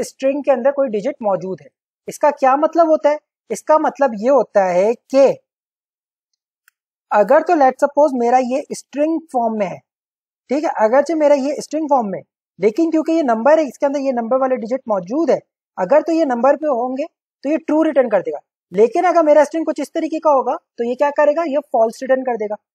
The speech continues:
ठीक है, तो इस डिजिट आपका ये काम करता है। ठीक है, मैंने क्या लिखा, अगर ये इस डिजिट है, ट्रू है,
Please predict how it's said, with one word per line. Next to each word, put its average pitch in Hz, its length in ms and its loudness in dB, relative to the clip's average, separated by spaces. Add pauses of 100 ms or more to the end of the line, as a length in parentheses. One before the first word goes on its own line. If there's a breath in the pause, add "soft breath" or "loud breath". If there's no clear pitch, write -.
(280)
ठीक 320 100 0
है, 349 120 2
तो - 180 -10 (100)
इस 262 140 -4
डिजिट 311 260 -2
आपका 302 320 2 (360)
ये 214 160 0
काम 196 240 0
करता - 280 -14
है। - 60 -20 (1000)
ठीक 320 120 -2
है, 349 80 4
मैंने 277 180 -2
क्या 311 100 0
लिखा, 320 160 -4 (120)
अगर 277 260 2
ये 302 140 -4 (160)
इस 269 180 -10
डिजिट 226 340 -4 (720)
है, 240 280 4 (200)
ट्रू 311 220 2
है, 196 120 0